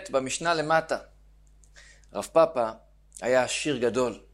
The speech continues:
כמו שאמר רבו המובהק, רבא, במסכת תוריות, דף י', שהצדיקים,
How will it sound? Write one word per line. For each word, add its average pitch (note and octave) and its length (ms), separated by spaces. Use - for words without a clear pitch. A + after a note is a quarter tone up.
כמו G2+ 880
שאמר G2+ 680
רבו G2 360
המובהק, G#2+ 580
רבא, A2+ 440
במסכת F#2+ 600
תוריות, A2+ 500
דף A2+ 320
י', C#3 100
שהצדיקים, C#3 880